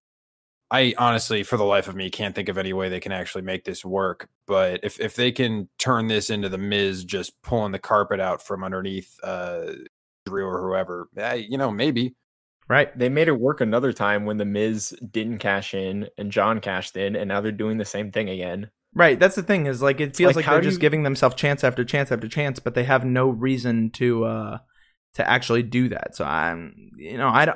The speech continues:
Speaker 2: I, to say I have faith, I don't have faith in them would be an understatement. I, I'm just, I'm, I'm very confident that they're gonna botch it, but, uh, you know, Miz, Miz can Miz. Uh, following his segment, The Hurt Business,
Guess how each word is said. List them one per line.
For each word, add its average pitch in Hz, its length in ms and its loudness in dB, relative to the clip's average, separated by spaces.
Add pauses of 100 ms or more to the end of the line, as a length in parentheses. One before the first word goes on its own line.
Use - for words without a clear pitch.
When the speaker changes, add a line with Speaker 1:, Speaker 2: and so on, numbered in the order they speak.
Speaker 2:
I, 147 100 4 (200)
to 165 100 0
say 202 220 6
I 170 100 6
have 156 160 4
faith, 143 400 4
I 131 100 6
don't 135 160 4
have 127 140 2
faith 131 180 4
in 127 80 -2
them 127 360 2
would 113 140 -4
be 117 340 0 (100)
an 110 100 -4
understatement. 120 640 0 (180)
I, 110 280 -2
I'm 113 160 -2
just, 113 360 -6
I'm, 101 200 -8
I'm - 120 -10 (160)
very 120 200 4
confident 117 380 -2
that 110 60 -10
they're 120 120 -2
gonna 117 120 0
botch 113 300 0
it, 110 220 -6
but, 107 240 -10 (480)
uh, 104 400 0 (100)
you 160 100 -2
know, 117 200 2 (400)
Miz, 127 420 2
Miz 147 200 -2
can 175 120 0
Miz. 147 280 0 (920)
Uh, 113 200 8
following 165 500 4
his 139 220 -2
segment, 135 380 2 (100)
The 123 120 4
Hurt 127 180 2
Business, 139 500 -2